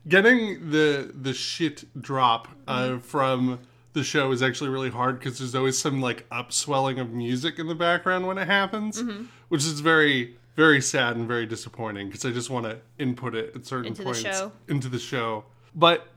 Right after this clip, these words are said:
Speaker 1: how, how are you doing? We're here in twenty twenty land.
Speaker 2: Mm-hmm.
Speaker 1: All the holidays have passed.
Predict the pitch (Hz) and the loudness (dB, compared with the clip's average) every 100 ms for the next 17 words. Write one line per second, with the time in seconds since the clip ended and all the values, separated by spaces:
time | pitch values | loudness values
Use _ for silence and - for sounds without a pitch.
0 | _ - 196 214 208 - 220 226 233 220 | _ -2 4 4 2 2 4 4 2 0
1 | 285 165 139 160 147 190 196 180 170 - | 0 2 2 0 0 0 0 0 -2 -4
2 | 185 190 220 - 151 131 123 123 135 190 | -2 -2 -2 -2 -2 -2 -2 -2 -2 -4
3 | - - 196 202 202 311 - - 151 156 | -10 -20 -18 -16 -14 -16 -18 -10 2 4
4 | 175 160 170 156 151 151 143 151 147 156 | 6 6 6 6 4 2 0 -2 -4 -6
5 | - - 139 107 127 - - | -16 -10 -4 -2 -4 -8 -16